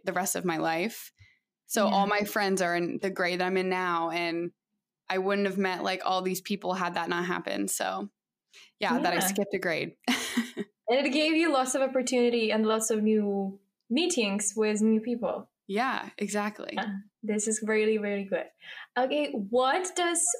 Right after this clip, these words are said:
Speaker 2: one go on a perfect road trip for you?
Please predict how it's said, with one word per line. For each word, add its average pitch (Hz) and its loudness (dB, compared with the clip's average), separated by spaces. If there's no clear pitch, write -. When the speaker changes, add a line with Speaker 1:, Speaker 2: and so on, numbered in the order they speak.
Speaker 2:
one 226 0
go 233 2
on 220 2
a 220 2
perfect 214 -2
road 196 -2
trip 208 -6
for 214 -4
you? 185 -4